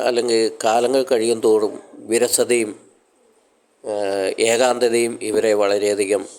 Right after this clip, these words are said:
ഉം, വേട്ടയാടാൻ തുടങ്ങും. അപ്പോൾ അങ്ങനെയൊക്കെ പോയി കഴിയുമ്പോഴത്തേക്ക് വീണ്ടും ഭയങ്കര നിരാശയൊക്കെയായി, അല്ലെങ്കിൽ ഇനി എന്ത് ചെയ്യുമെന്നൊക്കെയുള്ള വലിയ ആകുലതയും ഉത്കണ്ഠയൊക്കെ ആയിട്ട് ജീവിതം പിന്നെ മുന്നോട്ട് പോകുന്നതാണ് ഞാൻ പൊതുവെ കണ്ടേക്കുന്നത്.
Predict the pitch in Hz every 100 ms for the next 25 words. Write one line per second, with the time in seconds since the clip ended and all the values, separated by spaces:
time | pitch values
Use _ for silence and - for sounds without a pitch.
0 | - _ _ - 95 95 101 104 117 104
1 | 98 87 82 80 - _ _ _ _ _
2 | _ _ _ _ _ _ _ _ - -
3 | 135 135 156 175 170 170 151 143 147 147
4 | 135 135 131 127 131 127 117 117 120 -
5 | - 127 117 117 120 113 101 104 107 -
6 | 101 - 101 101 98 92 90 110 95 95
7 | 92 - 110 98 101 98 98 104 95 101
8 | 95 92 104 95 98 95 95 98 95 98
9 | 101 95 95 90 87 101 92 95 98 92
10 | 95 92 92 95 92 92 92 92 90 90
11 | 101 95 95 95 95 92 92 101 92 101
12 | 101 95 92 95 92